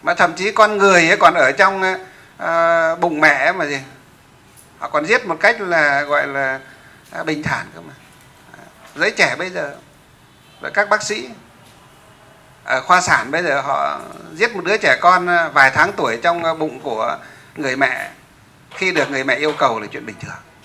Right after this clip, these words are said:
Họ coi như đó là một việc làm mà có ích cho xã hội, giảm đi cái, ờ, ờ, sự, ờ, dân số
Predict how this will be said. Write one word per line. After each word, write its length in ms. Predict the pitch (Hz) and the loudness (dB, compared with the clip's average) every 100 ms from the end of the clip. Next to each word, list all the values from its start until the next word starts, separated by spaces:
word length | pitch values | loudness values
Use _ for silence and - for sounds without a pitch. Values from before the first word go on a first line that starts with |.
| - - - _ _ _ - | -20 -20 -20 _ _ _ -16
Họ 80 | - | -14
coi 300 | - 180 202 | 0 2 4
như 220 | 202 202 | 2 2
đó 240 | 165 156 214 | 4 4 4
là 80 | |
một 180 | 156 127 | 0 -4
việc 180 | 123 120 | -6 -2
làm 360 | 131 117 104 104 | 2 2 0 -6
mà 220 | 95 - - - - - | -8 -8 -12 -20 -20 -10
có 80 | 160 | -6
ích 140 | 190 196 | -6 -8
cho 100 | 170 | -8
xã 160 | 180 | -8
hội, 300 | 175 147 - - - _ _ _ - _ - | -8 -10 -12 -18 -20 _ _ _ -20 _ -4
giảm 340 | 123 117 110 | 2 2 0
đi 260 | 160 180 175 | -2 0 0
cái, 220 | 165 165 185 | -2 -2 2
ờ, 580 | 170 160 156 156 160 160 - - - - - - | 2 4 2 0 -4 -8 -18 -20 -20 -20 -20 -12
ờ, 440 | 135 135 135 139 135 135 | -8 -6 -6 -8 -10 -8
sự, 340 | 143 135 123 | -6 -4 -2
ờ, 300 | 104 107 113 | -2 -2 0
dân 180 | 160 165 | 0 0
số 400 | - 156 196 196 | 2 4 6 4